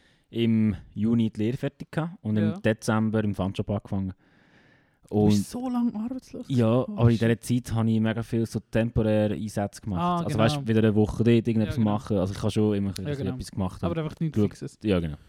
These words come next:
Speaker 2: Stimmt, ja. <clears throat> Genau.
Speaker 1: Ja,
Speaker 2: Und wenn ich
Speaker 1: erzähl.
Speaker 2: arbeitslos war,
Speaker 1: Tagesablauf.
Speaker 2: <laughs> ja, ich quasi einen fixen Tagesablauf gehabt. Und T V Total schauen am Viertel ab zehn ist einer von dem Pu-, einer von diesen Punkten gewesen von meinem Tagesablauf.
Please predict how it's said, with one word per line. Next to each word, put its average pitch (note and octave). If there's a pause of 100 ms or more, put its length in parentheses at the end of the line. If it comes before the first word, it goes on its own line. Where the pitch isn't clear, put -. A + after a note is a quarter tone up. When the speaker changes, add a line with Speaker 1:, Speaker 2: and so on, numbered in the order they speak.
(200)
Speaker 2:
Stimmt, C#3
ja. C3 (1000)
<clears throat> - (340)
Genau. G3
Speaker 1:
Ja, G3+ (180)
Speaker 2:
Und G3+
wenn F#3+
ich F#3
Speaker 1:
erzähl. F3+
Speaker 2:
arbeitslos G#3+
war, G2
Speaker 1:
Tagesablauf. E2+
Speaker 2:
<laughs> F2
ja, -
ich -
quasi -
einen A3
fixen G#3+
Tagesablauf G#3
gehabt. A3 (400)
Und F3+
T G3
V F3+
Total F3
schauen F#3
am D#3+
Viertel E3
ab D#3
zehn D3+
ist D3
einer D#3
von D#3+
dem D3
Pu-, -
einer E3
von D#3+
diesen D#3
Punkten D#3+
gewesen D#3
von D3+
meinem C#3+
Tagesablauf. D#3+